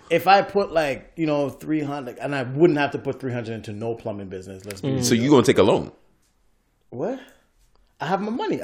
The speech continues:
Speaker 1: so I'm, I'm gonna spot my brother some
Speaker 3: You
Speaker 1: money
Speaker 3: s-
Speaker 1: so he could, like, you know, take care of whatever he's gotta do. But, like, I gotta get my money back too.
Speaker 2: Mm.
Speaker 1: But, like, I'm making sure you're good. Like, you're eating for a long, I'm setting you up to be good, and I want money back.
Speaker 3: I don't know, man. Operation costs for a big business is real. Like,
Speaker 1: I
Speaker 3: I,
Speaker 1: ain't opening
Speaker 3: I,
Speaker 1: up no big business.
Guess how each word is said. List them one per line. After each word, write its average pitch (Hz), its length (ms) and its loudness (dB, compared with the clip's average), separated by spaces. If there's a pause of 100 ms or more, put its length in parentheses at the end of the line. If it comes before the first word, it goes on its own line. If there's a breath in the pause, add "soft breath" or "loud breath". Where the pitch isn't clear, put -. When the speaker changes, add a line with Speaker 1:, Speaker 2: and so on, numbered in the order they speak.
Speaker 1:
so 160 160 2
I'm, 160 140 2
I'm 170 160 0
gonna 170 80 2
spot 175 320 0
my 202 100 2
brother 156 300 2
some 175 200 -6
Speaker 3:
You 92 60 -2
Speaker 1:
money 104 180 0
Speaker 3:
s- 143 80 -2
Speaker 1:
so 143 120 -4
he 147 140 -2
could, 156 160 -4
like, 131 260 0
you 170 40 -4
know, 139 220 0
take 156 260 -4
care 160 180 0
of 139 100 -4
whatever 147 200 -4
he's 156 80 -6
gotta 156 160 0
do. 127 360 -8 (280 loud breath)
But, 196 80 0
like, - 280 0 (140)
I - 60 -10
gotta 135 180 -4
get 139 100 -8
my 151 60 -4
money 226 220 0
back 170 280 -4
too. - 320 -4 (120)
Speaker 2:
Mm. 139 280 -2 (400)
Speaker 1:
But, 165 60 4
like, 147 140 2
I'm 156 140 0
making 190 220 4
sure 190 140 4
you're 185 160 2
good. 233 180 4
Like, 120 180 -4
you're 175 200 4
eating 180 240 0
for 180 120 -2
a 170 60 6
long, 147 380 -2
I'm 196 220 2
setting 196 320 4
you 190 180 -2
up 160 200 -4
to 170 80 -4
be 156 180 -4
good, 160 380 2 (220 loud breath)
and 135 80 -6
I 143 40 -2
want 175 200 -2
money 226 200 -6
back. 82 200 -12 (220)
Speaker 3:
I 110 120 2
don't 180 160 2
know, 175 140 2
man. 143 240 4
Operation 156 520 2
costs 151 280 0
for 131 160 4
a 113 60 4
big 131 300 -2
business 135 420 -4
is 120 80 -6
real. 131 280 2
Like, 90 200 2
Speaker 1:
I 110 200 2
Speaker 3:
I, 139 80 0
Speaker 1:
ain't 165 100 -2
opening 147 280 -4
Speaker 3:
I, 123 80 6
Speaker 1:
up 120 140 -2
no - 60 -10
big 143 220 -6
business. 131 480 -8